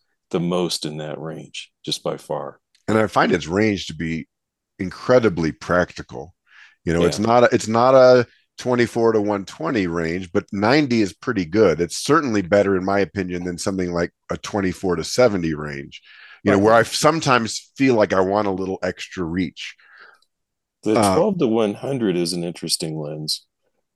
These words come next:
Speaker 1: because it is optically very good across the range. It's, I think, the best, um, wide-ranging zoom out there on the market, period. Um, just remarkable.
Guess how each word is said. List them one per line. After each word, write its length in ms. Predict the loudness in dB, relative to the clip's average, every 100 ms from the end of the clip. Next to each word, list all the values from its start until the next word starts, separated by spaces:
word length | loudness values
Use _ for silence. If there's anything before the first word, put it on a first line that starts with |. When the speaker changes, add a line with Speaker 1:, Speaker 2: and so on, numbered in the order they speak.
| _ -4
Speaker 1:
because 260 | -2 0
it 100 | 2
is 220 | 2 0 -2
optically 560 | -2 -2 -4 -6 -4 -4
very 380 | -4 -2 -2 -2
good 240 | -4 -6
across 480 | -6 -6 -8 -4 -6
the 120 | -6
range. 500 | -8 -8 -10 -12 -12
It's, 360 | -4 0 0 -2 _ _ _
I 100 | -6
think, 240 | -4 -4 -4
the 80 |
best, 520 | -2 -2 -2 -4 -10 -18 _ _ _ _ _ -10
um, 420 | -8 -6 -8 -12 _ _ _ _
wide-ranging 920 | -2 0 0 -2 -6 -4 -6 -6 -6 -6
zoom 560 | -4 -4 -6 -8 -12 _ _ _ _ _ _ -6
out 240 | -6 -4
there 180 | -4 -4
on 80 | -6
the 60 | -8
market, 520 | -6 -6 -8 -14 -12
period. 540 | -8 -6 -6 -8 -14 _ _ _ _ _ _ _
Um, 320 | -10 -10 -10 -12 -8
just 300 | -8 -8 -14 _ _ _ _
remarkable. 760 | -4 0 0 -2 -6 -10 -10